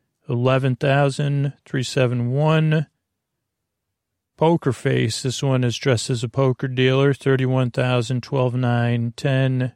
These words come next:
twelve ten, nine, five. Oh, then they have characters from other games, uh, so they have one from, uh, one of their more popular games, Lord of the Fries,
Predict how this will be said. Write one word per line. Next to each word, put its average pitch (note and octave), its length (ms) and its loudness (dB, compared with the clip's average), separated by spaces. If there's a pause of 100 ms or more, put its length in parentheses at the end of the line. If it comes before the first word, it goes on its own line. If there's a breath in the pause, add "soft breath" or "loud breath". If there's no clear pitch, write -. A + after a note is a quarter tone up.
twelve B2+ 240 -6
ten, A#2+ 300 -4
nine, B2+ 520 2
five. B2+ 760 -2 (1300)
Oh, B2+ 140 0
then D3 220 4
they D3 100 4
have C3+ 160 2
characters C3+ 420 0
from C3 160 -2
other B2 240 2
games, B2+ 760 0
uh, B2+ 560 0 (300)
so - 200 -6
they B2 80 0
have A#2+ 200 0
one B2 200 -2
from, A#2 420 -4
uh, A#2+ 380 -2
one C3 220 0
of B2 80 2
their B2 80 2
more A#2+ 180 0
popular B2 480 0
games, A#2+ 540 -2
Lord B2 240 2
of A#2 60 -2
the A2+ 60 -4
Fries, B2 960 0